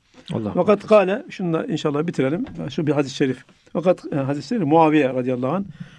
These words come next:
Speaker 2: Fakat kâle Muaviye, Muaviye şöyle demiştir radıyallahu anh. Leyse fî hisâli şerri a'delu minel hased. Yaktulul haside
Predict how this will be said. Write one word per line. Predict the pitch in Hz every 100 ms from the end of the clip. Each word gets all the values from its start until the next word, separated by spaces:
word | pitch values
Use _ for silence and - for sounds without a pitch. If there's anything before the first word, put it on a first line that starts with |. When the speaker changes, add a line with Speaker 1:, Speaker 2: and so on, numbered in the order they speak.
| -
Speaker 2:
Fakat | 202 180 -
kâle | 208 180 156
Muaviye, | 151 160 156 151
Muaviye | 151 175 160 151 147
şöyle | 170 156
demiştir | 135 117 147
radıyallahu | 127 123 123
anh. | 160 165 _ _ _ -
Leyse | 156 156 156 196 180 151 160 139
fî | - 175 147 135
hisâli | - 135 170 160 131 123
şerri | - 180 160 131 135 -
a'delu | 208 160 160 160 151
minel | 139 131
hased. | - 180 202 202 _ _ _ _ _ _ -
Yaktulul | 143 214 - 175 156
haside | 151 180 170 - 196 220